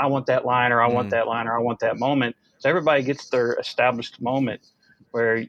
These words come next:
Speaker 1: you know, Billy could be the star of that movie, or Blaine, or, or, or Mac, or Dylan. You know, they're, they're, I think you're right. It's a B movie, but it rises above B movie status.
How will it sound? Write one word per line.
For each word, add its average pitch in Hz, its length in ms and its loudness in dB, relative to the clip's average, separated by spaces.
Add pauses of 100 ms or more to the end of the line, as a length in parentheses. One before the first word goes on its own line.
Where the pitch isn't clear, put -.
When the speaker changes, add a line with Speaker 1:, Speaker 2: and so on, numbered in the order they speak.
Speaker 1:
you 147 80 -2
know, 123 100 0
Billy 151 320 2
could 110 240 -8
be 123 120 -4
the 110 80 -8
star 110 260 -2
of 107 80 -2
that 107 160 -2
movie, 101 380 -10
or 107 360 -8 (640)
Blaine, 131 460 2
or, 110 440 0
or, 110 200 -2 (240)
or 104 120 -4
Mac, 120 380 0 (280)
or 113 200 -4
Dylan. 123 420 0
You 113 80 -4
know, 117 240 -4
they're, 123 260 -2
they're, 123 280 -2 (840)
I 127 80 0
think 160 180 -2
you're 143 120 2
right. 143 260 4
It's 131 240 -4
a 123 80 -2
B 151 360 0
movie, 127 580 0 (480)
but 117 100 0
it 123 160 0
rises 127 320 2
above 110 380 0
B 113 140 -2
movie 110 260 -4
status. 104 580 -4